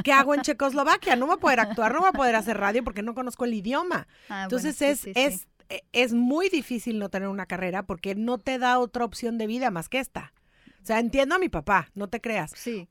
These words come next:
Speaker 1: Obvio, por otro lado, soy feliz con la vida que tuve y soy feliz con la persona que soy, gracias a Dios.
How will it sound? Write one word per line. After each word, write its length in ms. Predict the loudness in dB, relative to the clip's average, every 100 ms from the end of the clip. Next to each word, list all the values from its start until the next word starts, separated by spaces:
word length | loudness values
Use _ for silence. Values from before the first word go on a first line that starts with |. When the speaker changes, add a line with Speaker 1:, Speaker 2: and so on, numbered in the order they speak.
| 4
Speaker 1:
Obvio, 340 | 4 6 4
por 120 | 2
otro 220 | -2 0
lado, 300 | 4 4 2
soy 180 | -2 -4
feliz 300 | -6 -6 -6
con 120 | -6
la 80 | -6
vida 200 | -4 -6
que 100 | -8
tuve 300 | -12 -10 -8
y 80 | -8
soy 160 | -8 -8
feliz 320 | -8 -8 -8
con 140 | -8
la 100 | -8
persona 320 | -8 -6 -6 -6
que 140 | -6
soy, 240 | -4 -4
gracias 320 | -2 -4 -4 -2
a 20 |
Dios. 240 | -2 -2